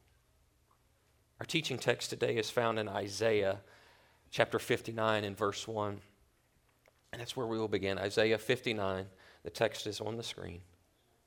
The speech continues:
It says, "Surely the arm of the Lord is not too short to save, nor his ear too dull to hear.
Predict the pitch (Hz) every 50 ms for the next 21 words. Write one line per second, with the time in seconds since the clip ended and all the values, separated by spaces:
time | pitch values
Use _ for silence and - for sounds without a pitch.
0 | _ _ _ _ _ _ _ _ _ _ _ _ _ _ _ _ _ _ _ _
1 | _ _ _ _ _ _ _ _ - - - 151 131 - - - - 175 175 196
2 | 202 196 190 156 123 113 107 107 101 117 - - 135 139 151 160 165 175 170 151
3 | 135 135 123 123 131 143 151 147 135 123 117 110 110 131 131 127 123 - - -
4 | 135 120 - - - 143 135 127 117 - - - 110 - - - - 123 123 113
5 | 104 95 95 98 - - - - - - - - 139 139 135 120 131 131 117 -
6 | - 156 156 156 151 139 123 - - - 139 120 107 98 120 120 127 110 104 95
7 | 92 92 92 - - _ _ _ _ _ _ _ _ _ _ _ _ - 113 95
8 | - - 131 120 101 95 92 92 90